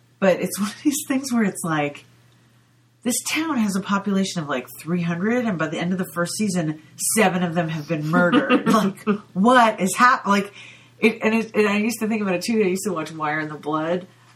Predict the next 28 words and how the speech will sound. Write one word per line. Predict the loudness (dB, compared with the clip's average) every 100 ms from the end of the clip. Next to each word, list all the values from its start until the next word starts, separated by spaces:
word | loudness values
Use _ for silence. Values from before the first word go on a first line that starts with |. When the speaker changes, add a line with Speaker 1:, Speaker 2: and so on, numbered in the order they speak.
| _ -4
Speaker 1:
and, | -4 -4 -6 -2
um, | 0 -2 -4 -2
it |
was | 0 0
another | 2 2 2
one | 0 -2
where | -2
you're | -2
like, | -2 -2 -4 -12 _ _
is | -2 0
there | 0 -2 0
anyone | 0 0 0 2
left | 2 0 0
alive | 2 4 2
in | -4
Northern | -4 -4 -4 -6
England? | -4 2 2 2
<laughs> | -2 2
Because | 4 4 6 6 4 2
Speaker 2:
<laughs> | 2 2 0 0
Speaker 1:
it's | 0 2
just | 2 2
one | 2
of | 0
these | -2
shows | -2 0 0 0
where, | 2
like, | 2 0